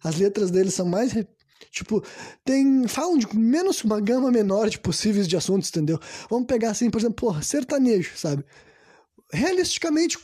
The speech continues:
quantos assuntos diferentes já foram falados por músicas sertanejas?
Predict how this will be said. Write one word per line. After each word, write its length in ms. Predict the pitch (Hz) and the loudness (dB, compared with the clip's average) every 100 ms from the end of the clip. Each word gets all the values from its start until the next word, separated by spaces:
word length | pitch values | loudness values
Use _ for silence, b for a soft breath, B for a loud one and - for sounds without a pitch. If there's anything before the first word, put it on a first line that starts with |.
| _ | _
quantos 420 | 349 427 403 - | 0 0 0 0
assuntos 580 | 311 - 302 339 311 226 | -4 0 2 2 2 0
diferentes 720 | 208 330 - 269 240 262 220 | 2 0 0 0 2 0 -2
já 120 | 233 | -6
foram 320 | - 226 254 | -4 -2 0
falados 480 | 214 196 202 208 214 | 0 -2 -2 -2 -2
por 200 | - 202 | -2 0
músicas 380 | 202 208 202 226 | 2 2 0 -4
sertanejas? 640 | - 208 190 190 180 170 | -2 -2 0 0 2 0